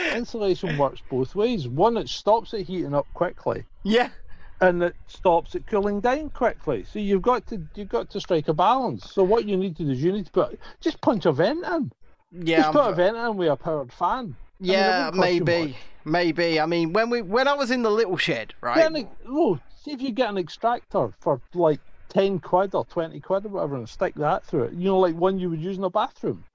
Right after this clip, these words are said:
Speaker 2: Yeah.
Speaker 1: That'll vent all the hot air out.
Speaker 2: So when I was
Speaker 1: And it'll
Speaker 2: using the
Speaker 1: pull c-
Speaker 2: when I was using the little shed, right? First of all,
Speaker 1: Mm-hmm.
Speaker 2: it was tiny. It was, a, I was taller than it on the outside, right? So I couldn't stand up in it.
Speaker 1: Yeah.
Speaker 2: Um,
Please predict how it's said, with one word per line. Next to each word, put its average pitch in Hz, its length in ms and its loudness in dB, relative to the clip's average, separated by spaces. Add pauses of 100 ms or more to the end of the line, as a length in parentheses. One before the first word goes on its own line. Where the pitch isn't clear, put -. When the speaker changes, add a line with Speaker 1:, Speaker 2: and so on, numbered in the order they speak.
(160)
Speaker 2:
Yeah. 175 320 0
Speaker 1:
That'll 240 280 4
vent 185 300 2
all 165 220 0
the 139 60 0
hot 151 220 -4
air 156 240 2
out. 285 200 -6 (360)
Speaker 2:
So 202 120 0
when 247 160 2
I 277 40 4
was 262 180 2
Speaker 1:
And 202 80 6
it'll 247 80 4
Speaker 2:
using 220 180 -2
the 196 60 4
Speaker 1:
pull 151 260 0
c- - 60 -14 (480)
Speaker 2:
when 220 160 0
I 247 60 2
was 233 160 0
using 208 260 0
the 196 80 2
little 180 220 0
shed, 139 440 0
right? 131 360 -4 (840)
First 240 320 0
of 208 80 -2
all, 185 200 -2
Speaker 1:
Mm-hmm. 165 80 -8 (160)
Speaker 2:
it 196 160 -2
was 175 180 -2
tiny. 131 500 -4
It 127 100 -14
was, 135 460 -6
a, - 80 -10 (320)
I 190 80 4
was 196 160 -4
taller 196 420 0
than 131 180 2
it 110 100 -6
on 135 140 -2
the 139 100 -2
outside, 123 560 -4
right? 127 240 -6
So 160 100 0
I 185 80 2
couldn't 160 260 -2
stand 143 320 -2
up 135 160 -4
in 131 100 -4
it. 127 60 0
Speaker 1:
Yeah. 120 180 -2 (640)
Speaker 2:
Um, 135 260 -2